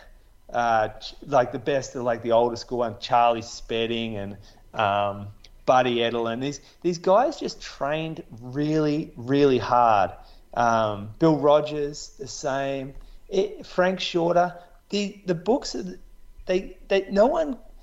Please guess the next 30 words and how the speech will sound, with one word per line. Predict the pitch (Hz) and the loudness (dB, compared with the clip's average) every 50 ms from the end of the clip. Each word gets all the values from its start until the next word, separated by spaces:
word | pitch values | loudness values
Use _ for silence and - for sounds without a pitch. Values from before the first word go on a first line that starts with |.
| - _ - - - - - - - - - - | -20 _ -20 -20 -18 -18 -16 -16 -16 -18 -14 -2
no | 170 185 214 | 4 4 4
one | 269 320 - 233 175 165 | 4 4 -2 -4 -4 -2
dances | 170 156 175 196 208 202 220 196 170 | -2 0 0 0 -2 -4 -6 -4 -4
around | 165 151 160 160 160 156 139 | -2 0 0 0 0 -2 -2
the | 123 | -6
fact | - - - 156 156 147 135 - | -6 2 4 4 4 4 2 -4
that | 143 127 | -10 -6
these | - 160 190 190 - | -4 -2 -4 -2 2
guys | 214 202 202 190 165 | 4 4 4 4 2
were | 156 139 139 | -2 -2 2
out | 147 165 - - | 2 2 2 0
there, | 131 120 107 101 110 120 - - - | -4 -8 -8 -8 -8 -8 -10 -8 -8
and | 147 143 143 | -4 -2 0
a | |
lot | 147 156 175 202 | 2 4 2 2
of | 208 196 | 2 -2
the | 175 160 | -8 -10
time | - - 175 180 175 165 | -6 -4 -2 -2 -2 -2
they | 143 135 | -4 -4
might | 143 147 151 - | 0 0 0 0
be | - 135 | -2 -6
doing | 123 - 151 147 143 131 123 | -6 -4 -4 -4 -4 -2 2
reps | 135 147 156 - - - | 2 2 2 2 -4 -6
that | - 135 | -4 -2
were | 131 123 123 | -2 2 4
outside | 131 143 151 147 - - 156 151 147 | 4 4 4 2 2 2 2 2 2
the | 147 - | 0 -4
fucking | - - 147 143 - 127 110 | -6 -6 -6 -6 -6 -14 -14
pace | - - 135 135 156 156 - - | -10 -4 -4 -4 -4 -4 -8 -12
range | - - 113 113 117 123 120 - - | -10 -10 -8 -8 -8 -10 -12 -12 -14